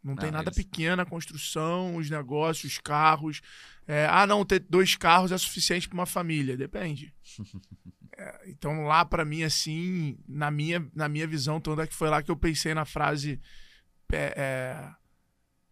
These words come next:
Speaker 1: "Pense grande, execute maior ainda", né? Porque os caras, meu irmão, executam
Speaker 2: Não.
Speaker 1: muito maior. É, é, é, tipo assim, é surreal.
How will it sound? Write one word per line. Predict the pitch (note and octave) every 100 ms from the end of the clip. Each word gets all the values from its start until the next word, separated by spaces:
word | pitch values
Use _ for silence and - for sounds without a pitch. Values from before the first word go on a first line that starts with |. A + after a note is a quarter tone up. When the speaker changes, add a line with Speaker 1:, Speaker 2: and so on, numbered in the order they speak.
| -
Speaker 1:
"Pense | D#3 E3+ -
grande, | C#3 D3+ D#3 G3 F#3 G3 F#3+
execute | E3+ D#3 D#3 - D#3 D#3+
maior | E3
ainda", | E3 F#3 E3+ C#3
né? | C3
Porque | C3+ - -
os | C#3+
caras, | - D3 C#3+ D#3
meu | D#3+
irmão, | D3+ C#3
executam | C#3 C3 D3 D3 D3 D3 D#3 E3 F#3 F#3+
Speaker 2:
Não. | E3 D#3+ D#3+
Speaker 1:
muito | - E3+
maior. | E3 A3+ F3+ D#3 D3 - - _ -
É, | C3 - - -
é, | -
é, |
tipo | C#3 -
assim, | D#3 D3+ -
é | C#3
surreal. | C#3 - - D#3+ F#3+ G3+ E3 C#3+